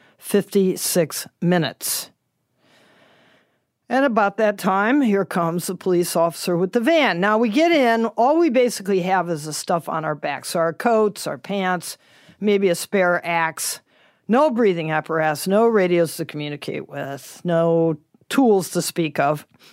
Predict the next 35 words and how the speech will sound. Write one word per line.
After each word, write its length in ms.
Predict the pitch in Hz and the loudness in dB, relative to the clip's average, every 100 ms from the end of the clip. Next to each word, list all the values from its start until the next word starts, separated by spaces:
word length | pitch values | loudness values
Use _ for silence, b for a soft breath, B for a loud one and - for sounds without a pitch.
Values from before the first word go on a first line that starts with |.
| b - | b -2
Just 340 | 311 330 - | 2 2 2
as 160 | 311 247 | 0 2
we're 80 | 254 | 2
getting 220 | 240 220 | 2 0
across 360 | - 214 190 | 0 0 0
the 60 | 196 | -4
Brooklyn 380 | 175 180 175 160 | -2 -2 -2 -2
Bridge, 500 | 151 151 170 - - B B B B B B B - | -2 -2 -4 -8 -12 B B B B B B B -2
we're 180 | 190 196 | 2 4
the 140 | 185 | 2
only 220 | 180 175 | 2 0
vehicle 420 | 165 170 156 175 | 0 -2 0 0
on 160 | 170 165 | 0 -2
the 60 | 151 | 0
bridge 320 | 220 220 196 | 0 0 0
when 140 | 208 | 0
we 100 | 196 | 0
start 340 | - 214 196 185 | 0 0 2 0
across 560 | - 196 185 180 - | 0 2 4 2 0
on 160 | 156 139 | -4 -4
the 220 | 143 135 | -6 -4
inbound 520 | 190 196 185 180 175 | 0 2 2 2 0
side. 520 | - 175 165 165 160 - _ _ _ _ _ _ _ _ | 0 2 2 2 0 -6 _ _ _ _ _ _ _ _
Mobs 380 | 170 185 185 160 | 0 2 2 0
of 100 | 170 | -6
people 500 | - 190 190 180 170 | -2 -2 2 2 0
covered 300 | 156 165 165 | 0 -2 0
in 120 | 165 165 | -2 0
dust 300 | 165 - - - | 0 -2 -12 -2
going 260 | 165 160 | 0 0
out 160 | 160 156 | 0 -2
to 80 | - | -2
Brooklyn 400 | 160 143 156 151 | -2 0 -2 -2
on 200 | 147 131 | -4 -8
the 180 | 110 | -12